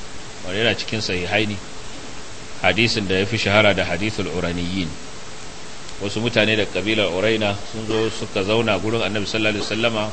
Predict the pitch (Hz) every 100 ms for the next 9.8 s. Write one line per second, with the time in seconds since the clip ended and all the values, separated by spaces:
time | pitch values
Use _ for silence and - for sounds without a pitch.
0 | - 90 - 131 117 107 107 95 90 95
1 | 85 - - - - - 117 139 123 127
2 | 113 120 117 - 113 101 95 95 113 -
3 | 101 110 110 - 113 107 92 101 117 104
4 | 101 90 104 87 - - - - - -
5 | 113 107 107 - 110 104 101 107 101 104
6 | 120 104 98 107 101 107 113 117 - 95
7 | 92 104 110 110 107 107 - 95 101 113
8 | 117 123 98 80 71 - - - - -
9 | - - 92 90 92 - 110